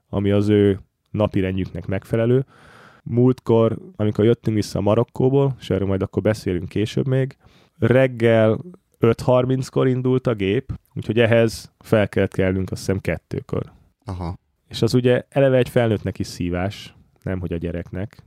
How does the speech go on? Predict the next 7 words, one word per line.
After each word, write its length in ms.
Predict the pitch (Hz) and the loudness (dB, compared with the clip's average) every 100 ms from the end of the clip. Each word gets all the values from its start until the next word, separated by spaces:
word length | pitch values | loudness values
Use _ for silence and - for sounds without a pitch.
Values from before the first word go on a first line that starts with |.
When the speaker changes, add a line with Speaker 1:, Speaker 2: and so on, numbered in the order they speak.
| _ | _
Speaker 1:
De 100 | - | -2
nagyon 240 | 110 127 | 2 4
jól 180 | 110 107 | 4 4
viselték 500 | 104 - 101 - 98 | 2 0 -2 -2 -6
a 40 | 95 | -6
srácok, 680 | - 92 92 - 135 - _ _ _ _ | -8 -6 -6 -4 -6 -6 _ _ _ _
de 560 | 107 98 104 104 104 | -4 2 4 4 2